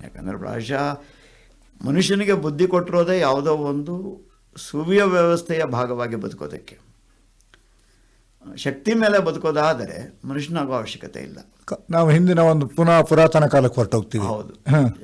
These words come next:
Speaker 1: Struggle for existence ಅಂದ್ರೆ it's a ಪ್ರಾಣಿ
Speaker 2: ಹೌದು.
Speaker 1: ಅಲ್ವಾ?
Speaker 2: ಹೌದು.
Speaker 1: ಹಾಗಾಗಿ ಬುದ್ಧಿ ಅಂತ ಏನಾದ್ರು ಉಪಯೋಗಿಸ್ತಾ ಇದ್ದೀವಿ ಅಂತಂದ್ರೆ ಪ್ರಾಯಶಃ ಒಂದು ಸುವ್ಯವಸ್ಥೆಯ ಶಿಸ್ತನ್ನ, ಶಿಸ್ತಿನಲ್ಲೇ ಬದುಕ್ತೇವೆ ಅಂತ.
Speaker 2: ಮಾನವನನ್ನ ಮಾನವ ಅಂತ
Speaker 1: ಹೌದು.
Speaker 2: ಕರೆಯೋದು ಕೂಡ ಅದಕ್ಕೆ. ಇಲ್ಲ
Speaker 1: ನಾನು
Speaker 2: ಅಂತಂದ್ರೆ
Speaker 1: ಹೇಳೋದು
Speaker 2: ಅವನು
Speaker 1: ಇವಾಗ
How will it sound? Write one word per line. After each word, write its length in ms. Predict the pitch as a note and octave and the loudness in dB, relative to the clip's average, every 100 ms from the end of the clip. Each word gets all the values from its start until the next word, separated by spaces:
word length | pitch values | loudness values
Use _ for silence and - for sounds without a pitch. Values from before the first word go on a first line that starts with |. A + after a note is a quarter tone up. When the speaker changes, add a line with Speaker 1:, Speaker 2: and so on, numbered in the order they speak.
| - | -12
Speaker 1:
Struggle 320 | - F3+ G#3 | -4 -2 2
for 120 | G#3 | 4
existence 500 | G3+ F#3+ G3+ G#3 G3+ | 2 0 -2 -2 -2
ಅಂದ್ರೆ 180 | G#3 A3 | -2 -2
it's 160 | A3 - | -4 -6
a 260 | A3+ - - _ _ - | -10 -10 -16 _ _ -10
ಪ್ರಾಣಿ 280 | - C3 G#2 | -2 0 0
Speaker 2:
ಹೌದು. 40 | |
Speaker 1:
ಅಲ್ವಾ? 440 | G#2+ G2 A2+ - C#3 | -6 -12 -12 -2 0
Speaker 2:
ಹೌದು. 260 | A#2 G2+ | 0 -2
Speaker 1:
ಹಾಗಾಗಿ 760 | - - - E3+ E3+ E3+ F3 _ _ _ _ _ - | -10 -12 -8 -6 -4 -6 -10 _ _ _ _ _ -12
ಬುದ್ಧಿ 640 | C3+ C#3 F3 A3 A3 A3 | -12 -4 2 6 8 6
ಅಂತ 180 | A3 G3+ | 4 0
ಏನಾದ್ರು 340 | G3 F#3+ F#3+ | 0 2 2
ಉಪಯೋಗಿಸ್ತಾ 480 | F3 F#3 G3 G3 G3+ | 0 0 2 2 0
ಇದ್ದೀವಿ 320 | F#3 F3 F3 | 0 2 0
ಅಂತಂದ್ರೆ 800 | E3+ - C3 C#3 B2 A2+ A2 - _ _ _ _ | 0 -2 -4 -2 -4 -4 -6 -10 _ _ _ _
ಪ್ರಾಯಶಃ 560 | - - E3+ E3+ F#3+ E3 F#3 F#3 F3 _ _ _ _ - | -16 -10 -8 -4 -4 -2 -4 -8 -14 _ _ _ _ -14
ಒಂದು 140 | F3+ | -10
ಸುವ್ಯವಸ್ಥೆಯ 840 | E3+ F#3+ A#3 A#3 F#3+ F3 - F#3 C4 | -6 -2 2 2 2 0 -6 -8 -6
ಶಿಸ್ತನ್ನ, 560 | - E3+ - E3+ E3 C4+ C#4+ _ | -6 -6 -4 -6 -6 -10 -12 _
ಶಿಸ್ತಿನಲ್ಲೇ 580 | - E3+ F3 F3 D3+ G#3 | -10 -10 -8 -8 -4 -4
ಬದುಕ್ತೇವೆ 560 | A3 D#3 - - - C2 | -6 -10 -12 -16 -16 -16
ಅಂತ. 220 | - - | -18 -2
Speaker 2:
ಮಾನವನನ್ನ 600 | D#3 F3 F3 F3 E3+ E3 | 2 4 6 4 4 2
ಮಾನವ 420 | D#3 D3 D#3+ D#3+ D#3+ | 2 2 2 2 2
ಅಂತ 180 | D3+ | 2
Speaker 1:
ಹೌದು. 120 | C#3+ C#3+ | 0 2
Speaker 2:
ಕರೆಯೋದು 460 | D3 D3+ D#3+ D3+ | 4 6 4 2
ಕೂಡ 200 | C#3+ D3 | 2 4
ಅದಕ್ಕೆ. 540 | D3 C3 C3+ C3+ B2+ C#3+ | 4 4 2 0 0 2
ಇಲ್ಲ 180 | D3+ | 4
Speaker 1:
ನಾನು 140 | E3 D#3 | 4 6
Speaker 2:
ಅಂತಂದ್ರೆ 260 | D3+ D#3+ | 4 6
Speaker 1:
ಹೇಳೋದು 160 | D#3 E3 | 6 6
Speaker 2:
ಅವನು 100 | F3 | 6
Speaker 1:
ಇವಾಗ 280 | F#3 D#3+ | 6 4